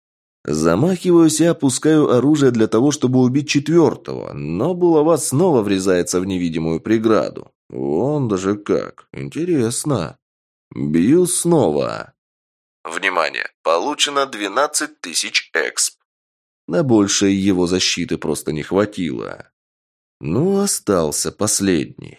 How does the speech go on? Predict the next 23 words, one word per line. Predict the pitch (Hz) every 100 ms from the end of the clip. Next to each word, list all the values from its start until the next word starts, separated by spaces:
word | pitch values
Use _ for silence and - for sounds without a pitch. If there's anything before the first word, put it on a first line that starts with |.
| _
Делаю | 67 71 78 104 104 98
шаг | 90 107 104
в | 101
направлении | 92 85 85 92 90 85
пятого | 90 90 85 82
заклинателя, | 80 - 78 117 127 - 53 50
но | 71 110 180
его | 170 160 156
руки | 165 156
вдруг | 135 110 113 143 -
вспыхивают | - - 147 139 139 139 -
очень | 175 - 156
ярким | 117 156 151 151 139
ослепляющим | 120 110 127 147 135 139
светом, | 127 - 143 165 113 - 76 -
и | 78
мне | 78 127 135
приходится | - 135 - 135 123 113
зажмуриться | 104 98 92 110 160 165 156 156
и | - 185
закрыть | 175 170 110 85
глаза | 85 92 92 85 78
рукой. | 113 131 107 82 62 50 50